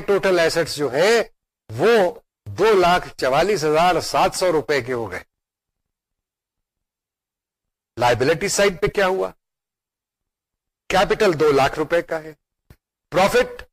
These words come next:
ابھی ہم نے دیکھا، ری ورک کیا ہم نے، نو ہزار سات سو روپے کا ہو گیا، اور لائبلٹیز وہی ہے پینتیس ہزار روپے کی، تو یہ سائیڈ بھی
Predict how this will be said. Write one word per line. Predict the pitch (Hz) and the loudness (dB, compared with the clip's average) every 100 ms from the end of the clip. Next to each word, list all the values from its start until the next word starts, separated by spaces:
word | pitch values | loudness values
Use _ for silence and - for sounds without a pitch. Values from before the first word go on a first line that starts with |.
| - | -6
ابھی | 151 208 | 0 2
ہم | 208 | 2
نے | 214 | 2
دیکھا، | 202 202 208 202 | 2 0 2 0
ری | 143 202 | 0 0
ورک | 208 220 - | 0 0 -2
کیا | 185 208 196 | 0 2 2
ہم | 208 | 0
نے، | 214 190 _ _ _ | -2 -2 _ _ _
نو | 113 127 196 190 | -8 2 4 6
ہزار | 185 190 175 | 4 2 0
سات | - 151 165 | 0 -2 -2
سو | - 185 | 0 0
روپے | 165 175 151 | 0 -2 -2
کا | 147 | -2
ہو | 127 110 | -4 -8
گیا، | 95 _ _ _ _ _ _ _ _ _ _ _ _ _ _ _ _ _ _ _ _ _ _ _ _ _ _ - | -14 _ _ _ _ _ _ _ _ _ _ _ _ _ _ _ _ _ _ _ _ _ _ _ _ _ _ -4
اور | 156 | 0
لائبلٹیز | 147 156 151 165 185 190 190 151 - _ _ 123 | 2 2 2 2 0 -2 -6 -8 -12 _ _ -4
وہی | 147 165 | -2 0
ہے | 165 151 | -2 -2
پینتیس | 156 143 147 143 | -4 -4 -8 -4
ہزار | 139 143 | -2 -2
روپے | 131 170 180 | -2 -4 -4
کی، | 202 160 - _ _ _ _ _ _ _ _ _ _ - | -2 -6 -8 _ _ _ _ _ _ _ _ _ _ -18
تو | 107 | -8
یہ | 147 | -6
سائیڈ | - 147 135 123 | -2 -4 -4 -6
بھی | 180 | -10